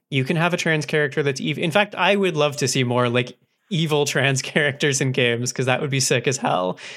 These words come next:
The problem is that, like, you can't portray them as being villainous because they are trans. That is fucked up. And that's the way that characters like this have been portrayed in Persona games before.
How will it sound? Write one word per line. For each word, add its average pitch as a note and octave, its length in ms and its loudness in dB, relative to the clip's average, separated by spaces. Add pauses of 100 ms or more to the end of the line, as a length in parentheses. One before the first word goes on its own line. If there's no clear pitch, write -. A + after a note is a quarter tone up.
(880)
The C#3+ 120 0
problem F#3 380 2
is E3 140 -2
that, D#3 200 0
like, C3 280 -2 (180)
you C#3+ 220 -2
can't F3 400 -2
portray D3+ 460 0
them B2+ 260 2
as B2 680 0 (260)
being B2+ 300 0
villainous C3 520 0
because A#2+ 640 0
they A2+ 200 0
are A2+ 120 0
trans. - 680 -6 (140)
That C3+ 280 0
is D3 160 -4
fucked - 260 -4
up. - 260 -6 (340)
And C3+ 120 -2
that's C3+ 200 -2
the D3+ 120 0
way B2 280 2
that A#2 480 -4 (560)
characters C#3 420 0
like C3+ 140 2
this C3+ 160 -2
have C3 180 0
been C3+ 140 -2
portrayed C3 380 -2
in B2+ 360 0
Persona B2 400 0
games A#2+ 380 -4
before. E3+ 560 -2